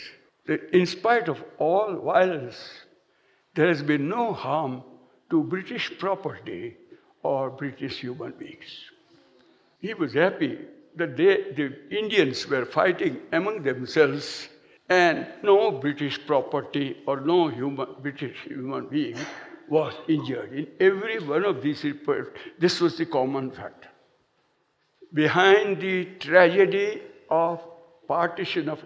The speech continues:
India was the British game of divide and rule.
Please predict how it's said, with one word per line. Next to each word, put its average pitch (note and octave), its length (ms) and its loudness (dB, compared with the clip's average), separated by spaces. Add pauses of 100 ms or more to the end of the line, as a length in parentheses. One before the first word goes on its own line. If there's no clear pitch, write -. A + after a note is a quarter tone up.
India D3+ 460 4 (1300)
was D#3+ 240 4
the D3 160 2
British E3+ 640 2
game D#3 360 8
of D3 220 -2
divide C#3 400 2
and C3 180 -6
rule. A#2 240 -8